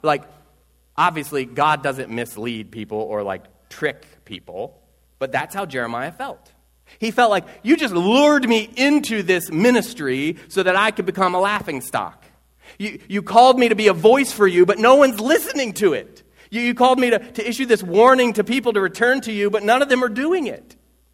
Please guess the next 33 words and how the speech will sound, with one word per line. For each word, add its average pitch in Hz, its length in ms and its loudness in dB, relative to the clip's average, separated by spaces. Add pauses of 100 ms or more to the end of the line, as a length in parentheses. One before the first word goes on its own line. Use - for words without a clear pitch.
(2750)
But 131 100 -16
God 247 220 -10
wants 196 260 -8
us 160 180 -14
to 160 100 -20
talk - 420 -20
to 101 100 -20
him. - 280 -20 (300)
He, 180 180 0
he 202 80 -2
wants 202 260 -2
us 185 120 -8
to 180 100 -14
be 175 180 -8 (160)
honest 233 420 -2
with 123 220 -6
him. 101 340 -12 (180)
Like, 170 220 0 (160)
even 240 320 0
when 220 200 2
we're 208 200 2
angry, 202 560 2
even 196 400 0
when 190 180 0
we're 175 200 2
upset, 147 520 -2
he 175 100 -12
wants 175 280 -4
us 165 160 -10
to 151 120 -16
tell 143 360 -6
the 131 100 -14
truth. 127 400 -10